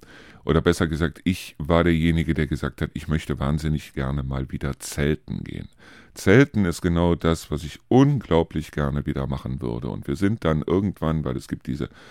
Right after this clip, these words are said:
Caravan-Messe, Campingmesse in Düsseldorf, da sind wir dann irgendwann hingegangen und ich hab meiner Frau dann gesagt, „Weißt du was, such dir irgendein Zelt aus, wo du also sagst, okay, ähm,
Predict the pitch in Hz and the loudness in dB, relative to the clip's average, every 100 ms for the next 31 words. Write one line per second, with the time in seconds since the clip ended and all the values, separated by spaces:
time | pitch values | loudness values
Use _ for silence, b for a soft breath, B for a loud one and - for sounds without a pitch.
0 | B B - 101 101 90 85 82 80 80 | B B 0 2 4 4 4 4 2 0
1 | - 78 - 80 85 78 71 71 - - | 0 -6 -2 -2 -2 -2 -2 -2 -2 0
2 | 76 64 - 67 67 - 101 107 90 87 | 0 0 -4 -4 -2 -2 0 2 2 2
3 | 87 - B B B B - 76 87 90 | 2 -4 B B B B -4 0 2 2
4 | 82 78 71 120 117 - 76 80 95 95 | 2 2 2 2 0 0 0 2 0 0
5 | 90 90 85 85 71 76 87 - 71 65 | 0 2 2 0 0 -2 -4 -2 -2 -2
6 | 78 90 90 82 78 76 78 - 71 69 | 2 4 4 0 0 -2 -4 -4 -6 -6
7 | 65 80 - B B B - 127 135 110 | -4 -4 -4 B B B 6 6 8 4
8 | - 127 127 - 82 - 80 73 - 90 | 4 2 2 -2 -2 -2 0 0 2 2
9 | 117 143 - 85 80 - 57 82 82 78 | 2 0 -2 -4 -2 0 2 2 0 0
10 | 78 78 - - - - 78 78 B B | 0 0 -2 -8 -8 -2 -2 -4 B B
11 | B B - 76 71 | B B -4 0 0